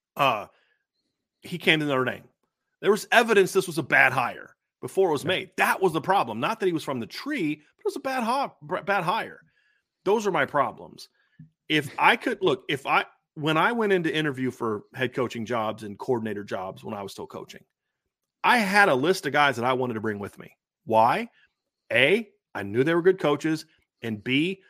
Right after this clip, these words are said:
Speaker 1: they were guys that I knew believed in coaching football the way that I believe in coaching football. You have to have guys like that. Some of
Speaker 2: Yeah.
Speaker 1: those guys are gonna be from outside hires. They're gonna be at other places. But if you have experience on, "Hey, I know this guy can coach his butt off.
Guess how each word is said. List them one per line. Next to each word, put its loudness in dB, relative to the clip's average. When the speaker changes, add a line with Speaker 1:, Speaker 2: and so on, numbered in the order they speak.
Speaker 1:
they 0
were 2
guys 2
that -4
I 0
knew -2
believed -6
in -6
coaching 2
football 2
the -4
way 0
that -2
I 6
believe -2
in -6
coaching -6
football. -20
You -8
have -2
to 0
have 0
guys -12
like -16
that. -18
Some 4
of 2
Speaker 2:
Yeah. 8
Speaker 1:
those 4
guys 6
are 2
gonna 4
be 2
from 0
outside 2
hires. -4
They're -6
gonna 0
be 6
at 4
other 0
places. -6
But 0
if -2
you 2
have 2
experience 2
on, -2
"Hey, 2
I 2
know 4
this 2
guy -2
can -14
coach -4
his -14
butt 2
off. -2